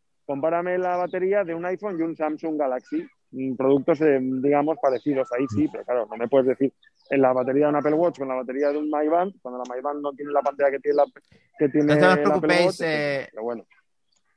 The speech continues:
Speaker 1: No te
Speaker 3: es-,
Speaker 1: preocupes, Iván, no te
Speaker 3: eso
Speaker 1: preocupes,
Speaker 3: es,
Speaker 2: Nada,
Speaker 1: que
Speaker 3: José
Speaker 1: ya
Speaker 2: nada
Speaker 3: Luis,
Speaker 2: pesado.
Speaker 1: llega el martes.
Speaker 3: espectadores,
Speaker 1: Antes llega,
Speaker 3: José Luis,
Speaker 1: llega el momento.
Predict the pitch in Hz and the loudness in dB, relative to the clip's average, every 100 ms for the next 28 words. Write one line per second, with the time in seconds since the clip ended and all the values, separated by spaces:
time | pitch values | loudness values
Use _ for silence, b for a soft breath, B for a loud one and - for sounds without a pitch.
0 | - 175 208 208 180 151 156 175 170 156 | 2 4 4 4 4 0 0 0 4 4
1 | 165 165 151 143 127 131 - 147 107 123 | 6 6 8 8 8 8 6 4 4 6
2 | 139 - - - 127 156 156 147 151 151 | 6 6 6 6 4 4 -2 0 4 6
3 | 170 196 190 196 185 185 180 165 175 170 | 6 4 4 2 4 4 2 0 0 0